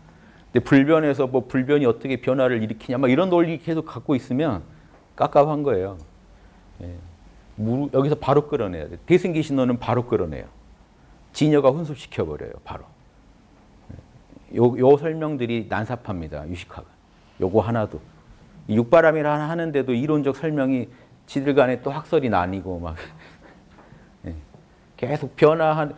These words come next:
비-, 무루-, 유루종자에서는 무루업이 나올 수가 없잖아요. 그 결국 무루종자에서 끌어내야 돼요. 진여에서 끌어내야 돼요. 그렇게 생각하시면 돼요. 여기도 이-, 그건 주장해요. 무루에서 끌어내야 된다는 주장을 하는데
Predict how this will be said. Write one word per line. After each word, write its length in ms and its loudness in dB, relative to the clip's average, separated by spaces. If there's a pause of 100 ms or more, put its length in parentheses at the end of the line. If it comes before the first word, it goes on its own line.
(200)
비-, 120 -12
무루-, 360 -2 (180)
유루종자에서는 1300 2
무루업이 760 2
나올 280 4
수가 200 -6
없잖아요. 560 -12 (1800)
그 40 -10
결국 320 2
무루종자에서 1600 -2
끌어내야 500 -6
돼요. 200 -20 (260)
진여에서 540 0
끌어내야 380 -8
돼요. 260 -20 (800)
그렇게 340 -4
생각하시면 480 -6
돼요. 680 0
여기도 200 4
이-, 140 0
그건 280 0
주장해요. 520 0
무루에서 540 2
끌어내야 520 0
된다는 300 0
주장을 380 0
하는데 520 -2